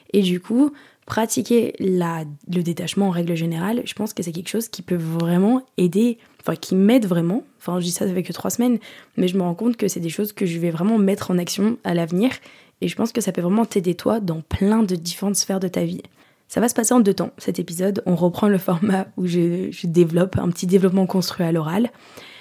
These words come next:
Mais c'est parce que ma réflexion s'est faite en deux temps et mon apprentissage, genre de, d'un peu de mon détachement, s'est fait en deux temps. Dans un premier temps, on va parler de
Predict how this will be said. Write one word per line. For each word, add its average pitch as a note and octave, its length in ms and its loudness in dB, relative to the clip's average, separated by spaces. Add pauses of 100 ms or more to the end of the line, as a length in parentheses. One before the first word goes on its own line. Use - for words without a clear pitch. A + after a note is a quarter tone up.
(140)
Mais G#3 460 4 (500)
c'est - 180 2
parce G3 220 0
que - 80 0
ma B3 160 6
réflexion G3 480 -2
s'est - 160 0
faite G#3 180 0
en G#3+ 60 2
deux F#3 140 2
temps G3+ 260 -2
et F3+ 160 2
mon F3 240 2
apprentissage, F#3 840 -2 (120)
genre F3+ 240 -4
de, F3+ 300 -6 (180)
d'un F3+ 100 -4
peu G3+ 160 0
de F3 80 0
mon F3+ 140 2
détachement, F3+ 440 0
s'est G#3 140 0
fait G#3+ 160 -4
en G#3+ 60 2
deux F#3 160 0
temps. G3+ 260 -2 (560)
Dans G#3+ 240 2
un A3 80 2
premier A#3+ 260 2
temps, B3 380 -2
on G#3 60 -2
va F#3 180 0
parler F#3+ 540 0
de F#3+ 500 0